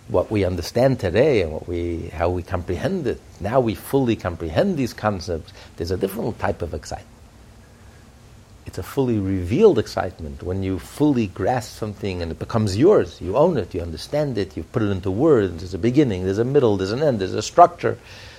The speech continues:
You've engineered the concept, fully engineered the concept. It becomes a, a, a living place you can live in, you can occupy, 'cause you own it,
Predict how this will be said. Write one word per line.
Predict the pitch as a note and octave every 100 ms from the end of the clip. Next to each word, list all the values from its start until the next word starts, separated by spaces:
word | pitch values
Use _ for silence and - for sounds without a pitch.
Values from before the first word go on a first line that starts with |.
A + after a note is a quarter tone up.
| -
You've | A2+ A2+
engineered | C#3 C#3 C#3+ D#3 G#3 G3+
the | D#3
concept, | - G3+ G#3+ B2 - - - -
fully | - A3 G#3+ G3
engineered | F3 E3+ F3+ F#3
the | F3
concept. | - A3+ - F3+
It | A2+ -
becomes | A2 D3 D3 C3+
a, | C3+ A#2 - - - -
a, | - G2+ G2 G2 F#2+ F#2 -
a | -
living | G#2 C3 F#3+ D3+ C3 B2 A2+ - -
place | - C#3 F3+ -
you | A#2
can | G#2+ A2+
live | F3+ D3+
in, | C3+ A#2+
you | G#2
can | - F2+ F2 E2+ -
occupy, | F3 - B2+ B2 G#2+ G2+ F2+ - - -
'cause | F2+ F2+
you | G2+
own | D#3+ G3
it, | E3